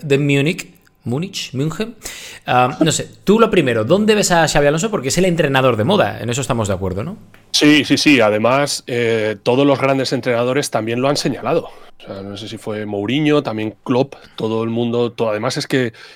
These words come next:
Speaker 2: eh, no sé dónde leí que Xabi Alonso ha estado, es el entrenador perfecto por
Speaker 1: Mm.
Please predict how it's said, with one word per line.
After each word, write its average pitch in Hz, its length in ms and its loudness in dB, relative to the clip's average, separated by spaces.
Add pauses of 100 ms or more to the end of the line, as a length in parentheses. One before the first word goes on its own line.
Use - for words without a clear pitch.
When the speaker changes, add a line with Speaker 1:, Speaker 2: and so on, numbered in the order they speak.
(160)
Speaker 2:
eh, 113 280 -2
no 131 100 0
sé 175 120 0
dónde 156 200 4
leí 160 240 2
que 123 160 -4
Xabi 135 220 0
Alonso 151 280 2
ha - 20 -2
estado, 156 420 2 (240)
es - 180 -2
el 160 100 4
entrenador 139 440 4
perfecto 156 800 -2 (140)
por 113 260 0
Speaker 1:
Mm. - 40 -12